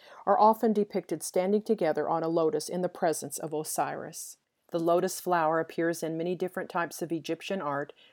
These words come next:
from faience statuary to sarcophagi, temples, shrines, and on amulets. It was the symbol of Upper Egypt, as a papyrus plant symbolized Lower Egypt, and the flower is sometimes depicted with its stems entwined with that of the papyrus plant.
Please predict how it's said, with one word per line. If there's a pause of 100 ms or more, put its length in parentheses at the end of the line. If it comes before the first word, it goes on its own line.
from
faience
statuary
to
sarcophagi,
temples,
shrines,
and
on
amulets. (600)
It
was
the
symbol
of
Upper
Egypt, (260)
as
a
papyrus
plant
symbolized
Lower
Egypt, (260)
and
the
flower
is
sometimes
depicted
with
its
stems
entwined
with
that
of
the
papyrus
plant.